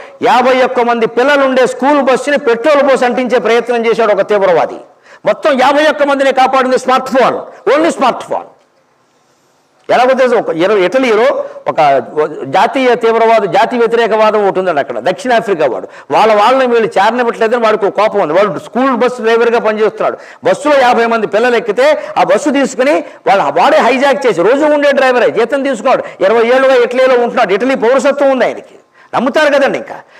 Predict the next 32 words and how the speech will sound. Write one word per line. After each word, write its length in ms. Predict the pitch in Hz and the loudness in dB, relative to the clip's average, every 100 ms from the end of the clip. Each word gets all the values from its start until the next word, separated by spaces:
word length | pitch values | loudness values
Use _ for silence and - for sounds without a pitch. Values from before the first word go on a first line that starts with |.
| - | -4
తీసుకెళ్ళిపోయి 540 | 269 240 294 269 269 | -4 0 -2 2 2
మూలకి 300 | 226 240 262 | 2 2 2
తీసుకెళ్ళి 500 | 247 254 - 262 202 - - | 0 -4 -2 -2 -2 -4 -2
మొత్తం 420 | 208 226 277 254 | -2 0 0 2
ఇగో 600 | 247 - 190 220 175 - - | 0 -4 -2 0 0 -2 -4
కట్టి 180 | 208 226 | 0 2
పారేశారు 400 | 220 214 220 185 | 2 2 0 2
వేళ్లతో. 340 | 208 208 190 | 0 0 -2
ఇప్పుడు 300 | - - 202 | -4 -4 -2
పెట్రోల్ 360 | 220 226 262 214 | -2 0 0 2
పోస్తున్నాడు, 380 | 208 233 233 | 0 0 -4
పిల్లల 240 | - 269 285 | 0 0 2
మీద 220 | 285 269 | 2 0
పెట్రోల్ 260 | 254 277 262 | 0 0 2
పోశాడు, 300 | 254 240 208 | 2 2 0
బస్సు 220 | 226 277 | 0 0
మీద, 140 | 240 131 - - _ - | -2 -2 -8 -20 _ -4
బస్సు 180 | 180 247 | -4 -2
మీద 80 | 285 247 | -2 -2
పెట్రోల్ 340 | 254 277 254 | 0 0 2
పోశాడు. 240 | 226 185 - - | 0 0 -2 -2
వాడి 100 | 190 | -2
దగ్గర 180 | 220 254 | 0 0
లైటర్ 360 | 220 269 294 247 | 2 0 2 0
ఉంది, 220 | 175 127 - - | 0 -6 -6 -4
అంటించబోతూ 640 | 226 302 254 269 262 262 | -2 0 0 2 2 2
ఉంటే 600 | 233 202 196 220 247 - - | 0 0 2 2 0 -4 -4
మొత్తం 240 | 202 262 | -2 -2
సెల్ 240 | - 240 262 | 0 0 2
ఫోన్లన్నీ 400 | 294 285 285 269 | 2 2 2 0
ముందే 300 | 269 269 269 | 0 0 2
లాక్కున్నాడండి. 720 | 254 247 254 233 185 123 | 2 0 0 2 0 -4